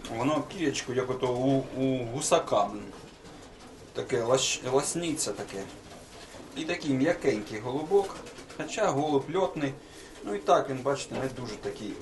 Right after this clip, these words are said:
не, не супер жвавий, у мене набагато більш жвавіший є. Але все одно цей голубок,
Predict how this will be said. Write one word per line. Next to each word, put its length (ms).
не, 280
не 140
супер 320
жвавий, 560
у 20
мене 240
набагато 480
більш 340
жвавіший 560
є. 140
Але 320
все 320
одно 420
цей 340
голубок, 440